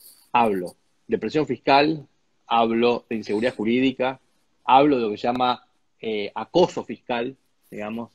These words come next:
No es solamente tener impuestos altos, es tener vencimientos quince veces por mes, es tener falta de seguridad jurídica, es tener, eh, eh, muy difícil la, la, la, el recurrir ante la justicia porque esto es todo cuesta arriba.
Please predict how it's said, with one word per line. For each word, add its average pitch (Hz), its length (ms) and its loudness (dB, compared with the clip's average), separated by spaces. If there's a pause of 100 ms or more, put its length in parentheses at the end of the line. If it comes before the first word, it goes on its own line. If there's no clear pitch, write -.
(460)
No 165 100 4
es 196 80 4
solamente 170 400 2
tener 139 180 -6
impuestos 135 380 -8
altos, 104 420 0
es - 120 -12
tener 139 220 -2
vencimientos 147 800 -4
quince 143 320 -2
veces 120 180 -4
por 113 160 -4
mes, 135 380 -6 (520)
es 123 160 -8
tener 135 220 0
falta 131 220 2
de 113 40 -4
seguridad 123 200 0
jurídica, 123 640 0 (340)
es 113 160 -8
tener, 120 380 -2 (100)
eh, 107 180 -6 (120)
eh, 101 400 -4
muy 127 400 4
difícil 127 500 2
la, 110 220 6
la, 107 260 0
la, 110 180 2
el 107 300 -4
recurrir 113 440 2
ante 110 140 2
la 104 60 -2
justicia - 460 0
porque 107 240 -4
esto - 280 -6
es 110 160 -6
todo 123 200 4
cuesta - 360 -6
arriba. 123 400 4